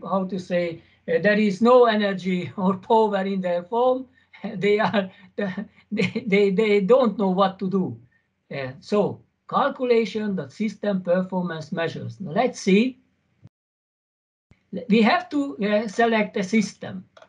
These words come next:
You see, you can see here that we follow the Kendall's notations, M M one, M M one with bulking, preemptive, priority, non-preemptive.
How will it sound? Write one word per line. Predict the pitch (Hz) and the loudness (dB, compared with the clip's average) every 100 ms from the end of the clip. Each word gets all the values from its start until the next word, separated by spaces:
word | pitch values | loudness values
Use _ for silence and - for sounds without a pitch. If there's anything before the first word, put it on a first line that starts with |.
| - _ _ _ | -20 _ _ _
You | - | -14
see, | 120 170 269 - | -8 -4 -4 0
you | 208 233 | 0 2
can | 208 196 | 2 0
see | - 220 190 | 0 0 2
here | - 185 113 - _ _ _ _ _ - | 2 0 -2 -10 _ _ _ _ _ -2
that | 185 254 - _ | 0 0 -6 _
we | 180 185 | 0 0
follow | 180 202 226 240 240 247 - _ _ | 2 2 6 8 6 2 -8 _ _
the | 180 202 208 185 _ _ _ _ _ _ - | -4 -2 -2 -6 _ _ _ _ _ _ -2
Kendall's | 202 220 208 202 202 180 | 2 2 2 0 0 0
notations, | 190 185 214 196 - 120 110 - _ _ - | 0 2 4 4 2 -10 -14 -20 _ _ -6
M | 160 175 | -4 0
M | 170 170 | -2 -2
one, | 165 165 165 165 170 _ _ | 0 2 2 -2 -10 _ _
M | 165 165 | -8 -2
M | 151 147 | -2 0
one | 143 131 | -4 -4
with | 117 120 | -8 -6
bulking, | 139 180 185 185 185 180 180 180 _ _ _ - | 0 4 4 2 2 2 2 -2 _ _ _ -2
preemptive, | 185 185 180 175 180 180 175 - | 4 6 6 2 -2 -4 -4 -4
priority, | 190 180 180 175 175 170 175 170 | 0 2 2 0 -6 -8 -10 -8
non-preemptive. | 135 156 185 185 185 180 180 180 180 180 175 | -2 2 2 2 2 2 0 -4 -4 -2 -2